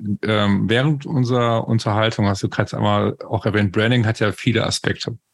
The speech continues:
So. Ähm, Branding ist nicht nur einfach f-, auch für die, die es gerade zuhören, zum Beispiel, das ist auch ein wichtiger Punkt, es ist ja nicht nur Design, ähm, sondern Branding ist ja viele Aspekte. Also heißt,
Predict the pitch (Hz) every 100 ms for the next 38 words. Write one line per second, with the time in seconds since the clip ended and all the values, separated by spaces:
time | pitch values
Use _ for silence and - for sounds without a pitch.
0 | - - - - - - - - 110 117
1 | 110 104 120 127 120 117 - 117 - 123
2 | 117 - 113 113 104 - - 107 98 -
3 | 104 107 90 - - - 185 113 92 101
4 | 92 98 107 101 107 - 113 - 123 123
5 | 107 104 113 110 117 110 95 92 92 95
6 | 101 127 165 165 _ _ - 107 107 104
7 | 101 104 101 110 113 113 - 110 101 123
8 | - _ _ _ _ _ _ _ - 151
9 | 120 98 - 104 98 107 98 95 107 104
10 | -